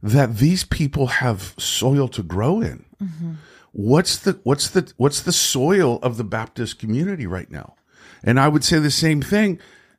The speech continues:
Speaker 1: Um, what's the soil that these things are not, they're growing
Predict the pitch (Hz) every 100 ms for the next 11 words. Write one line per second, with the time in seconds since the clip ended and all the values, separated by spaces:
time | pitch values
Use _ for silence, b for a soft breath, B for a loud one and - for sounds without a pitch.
0 | b - 147 135 135 - 123 143 - 180
1 | - - 120 156 165 127 107 120 110 101
2 | 156 196 185 - - 175 175 131 117 -
3 | - B B B B 131 135 190 196 -
4 | _ - 123 117 101 135 190 202 131 127